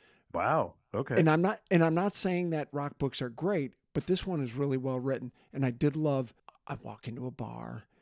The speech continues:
Speaker 2: and they're sitting alone playing video poker in the corner with a cigarette and a drink is Lemmy.
Speaker 1: At the Rainbow Room.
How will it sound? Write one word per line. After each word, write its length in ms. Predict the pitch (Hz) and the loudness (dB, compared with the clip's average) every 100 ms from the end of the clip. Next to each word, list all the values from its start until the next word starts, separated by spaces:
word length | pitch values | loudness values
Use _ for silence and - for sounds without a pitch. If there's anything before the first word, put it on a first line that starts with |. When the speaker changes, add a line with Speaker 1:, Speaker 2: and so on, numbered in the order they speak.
| _ _ - | _ _ -8
Speaker 2:
and 120 | 107 | -6
they're 180 | 113 135 | -4 -4
sitting 400 | - 151 - 160 | -4 -4 -4 -6
alone 420 | 160 147 127 127 | -4 -2 -2 -4
playing 380 | - 127 127 135 | -6 -8 -6 -8
video 340 | 131 127 143 | -8 -4 -4
poker 500 | 143 139 139 - 123 | -2 -2 -2 -2 -4
in 80 | 131 | -2
the 60 | 143 | -4
corner 560 | - 143 135 127 123 - - - | -4 -2 0 0 -4 -8 -16 -14
with 140 | 135 123 | -12 -10
a 60 | 120 | -8
cigarette 640 | - 131 131 139 143 147 | -8 -6 -4 -2 0 -2
and 100 | 165 | -4
a 40 | 160 | -6
drink 540 | 190 135 131 127 - _ - - _ _ _ | -6 -6 -4 -6 -12 _ -20 -20 _ _ _
is 180 | - 123 | -10 -8
Lemmy. 580 | 135 156 160 147 131 - _ _ _ _ - | -8 -10 -10 -10 -14 -18 _ _ _ _ -20
Speaker 1:
At 100 | - | -18
the 80 | 85 | -10
Rainbow 440 | 92 110 110 98 | -6 -6 -2 -2
Room. 340 | 92 87 85 | -2 -6 -8